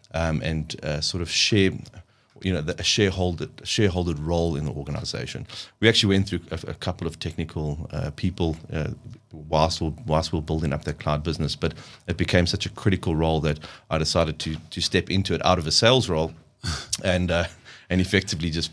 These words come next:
it, from a de facto perspective, became the C T O. Um, and yeah, look, I'm really grateful for it because it's, it turns out to be exactly,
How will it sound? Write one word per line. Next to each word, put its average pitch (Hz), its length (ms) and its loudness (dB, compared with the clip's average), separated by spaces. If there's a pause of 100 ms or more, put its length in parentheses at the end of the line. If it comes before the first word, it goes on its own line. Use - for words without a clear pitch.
(140)
it, - 300 -8
from 90 160 -4
a 80 60 -2
de 82 220 0
facto 80 360 -2
perspective, 78 420 -6
became 82 420 2
the 73 100 -2
C - 180 0
T 52 200 -8
O. - 60 -8 (520)
Um, 92 320 4
and 95 200 0
yeah, 120 120 2 (100)
look, 101 180 -2
I'm 87 120 0
really 92 160 2
grateful 87 340 0
for 98 220 0
it 104 100 -2
because - 260 -6
it's, - 260 -2 (340)
it - 100 -10
turns 95 260 2
out 82 180 2
to - 60 -4
be 85 80 -4
exactly, 80 600 -2